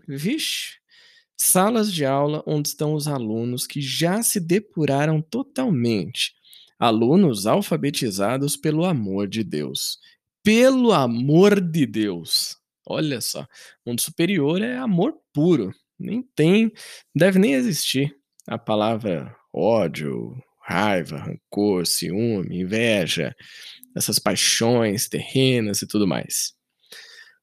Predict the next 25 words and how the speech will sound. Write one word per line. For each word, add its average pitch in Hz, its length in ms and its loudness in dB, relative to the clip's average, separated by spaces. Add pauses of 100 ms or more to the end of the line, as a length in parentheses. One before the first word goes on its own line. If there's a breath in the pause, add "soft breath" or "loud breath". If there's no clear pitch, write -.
Todos 247 300 6
esses 113 340 2
mundos 131 480 2
são 117 140 0
regidos 160 500 0
pelo 196 240 -2
amor 170 240 2
de 214 100 0
Deus 135 640 2
e 202 140 4
depende 160 840 2
apenas 208 800 2
dos 196 200 -2
alunos, 127 640 0
os 110 200 -4
espíritos 90 600 -6
imortais, 208 640 0 (300 soft breath)
se - 180 -6
esforçarem 226 720 -2
para 160 220 -2
mudar 143 420 -4
de 139 120 -8
planeta 127 500 -2
e 127 40 -2
escola. 92 600 -2